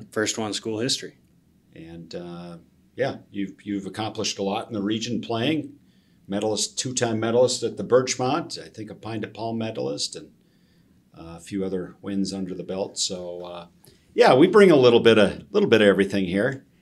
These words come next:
Speaker 2: Twenty, twenty-six years of P G A, uh, membership myself, and like we said, Chuck, this guy, when it comes to fantasy golf,
Speaker 1: He's been
Speaker 2: he,
Speaker 1: around.
Speaker 2: he is. There wa-, there was a time when, I mean, when he was on point,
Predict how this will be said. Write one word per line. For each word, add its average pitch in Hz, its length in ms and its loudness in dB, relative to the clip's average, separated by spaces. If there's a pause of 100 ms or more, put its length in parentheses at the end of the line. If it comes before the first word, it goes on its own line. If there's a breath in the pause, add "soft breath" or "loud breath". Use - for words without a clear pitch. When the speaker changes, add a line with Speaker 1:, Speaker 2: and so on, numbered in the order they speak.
(200)
Speaker 2:
Twenty, 135 280 2
twenty-six 131 680 0
years 117 220 0
of - 60 -16
P 127 140 -4
G 113 220 2
A, 127 200 0 (540)
uh, 101 260 0
membership 104 580 0
myself, 110 560 -4
and - 200 -10 (220)
like 123 160 4
we 127 60 4
said, 123 280 8
Chuck, 135 360 2 (440 soft breath)
this 127 160 2
guy, 117 480 6
when 104 140 -4
it 104 60 -2
comes 143 240 2
to 135 80 0
fantasy 123 520 2
golf, 101 480 0 (960)
Speaker 1:
He's 120 140 -4
been 127 160 4
Speaker 2:
he, - 40 8
Speaker 1:
around. 123 360 4
Speaker 2:
he 180 320 0
is. - 500 2 (440)
There 175 200 8
wa-, 175 180 4
there 120 220 2
was 202 180 6
a 151 60 4
time 101 600 0 (240)
when, 135 280 2
I 123 60 4
mean, 123 160 4
when 120 120 6
he 120 100 6
was 110 160 4
on 98 200 2
point, 85 280 -10